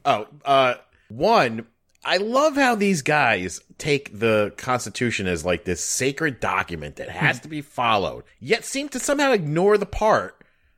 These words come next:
Speaker 1: about the separation of church and state, because he's like, "I'm gonna bring Christianity to all the politicians."
Speaker 2: Mm.
Speaker 1: Right? I mean, what is up with that? And two, what is going on with the fucking picture in the article?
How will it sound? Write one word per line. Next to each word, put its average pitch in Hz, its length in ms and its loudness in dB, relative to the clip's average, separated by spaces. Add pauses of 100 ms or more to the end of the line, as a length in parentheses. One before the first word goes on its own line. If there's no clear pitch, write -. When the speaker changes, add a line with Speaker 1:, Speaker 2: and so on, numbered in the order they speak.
(180)
Speaker 1:
about 143 220 0
the 143 40 -4
separation 160 640 2
of 139 80 2
church 143 280 2
and 117 100 -6
state, 104 380 0
because 113 200 0
he's 117 160 -2
like, 120 240 0
"I'm 233 160 2
gonna 254 160 2
bring 240 420 0 (200)
Christianity 240 580 2
to 147 100 -2
all 277 280 6
the 285 80 -2
politicians." - 960 -2 (120)
Speaker 2:
Mm. 143 300 -2 (280)
Speaker 1:
Right? 127 360 2
I 180 80 2
mean, 202 260 -2
what 262 160 2
is 302 160 0
up 247 200 0
with 208 140 0
that? 95 260 0
And 180 180 -2
two, 233 360 2 (420)
what 311 200 2
is 339 140 4
going 254 320 4
on 233 160 4
with 220 120 0
the 170 60 0
fucking 180 360 -2
picture - 380 -2
in 127 60 -4
the 135 100 -6
article? 156 500 2